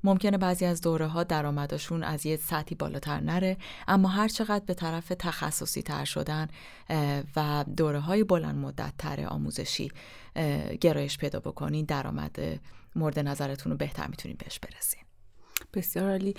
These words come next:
Speaker 2: با توجه به آماری که اول گفتید، اه، د-، طبیعتاً نقش تحصیل و،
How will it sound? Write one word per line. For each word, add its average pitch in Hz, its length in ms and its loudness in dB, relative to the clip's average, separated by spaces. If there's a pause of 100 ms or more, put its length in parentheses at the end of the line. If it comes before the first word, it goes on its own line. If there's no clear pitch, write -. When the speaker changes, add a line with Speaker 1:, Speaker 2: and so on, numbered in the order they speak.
(280)
Speaker 2:
با 226 100 6
توجه 214 420 6
به 220 180 6
آماری 214 400 6
که 247 100 0
اول 180 500 6
گفتید، 220 720 4 (100)
اه، 170 400 2 (540)
د-، 185 240 4 (300)
طبیعتاً 190 480 4 (380)
نقش 208 420 8
تحصیل 214 840 4
و، 175 300 6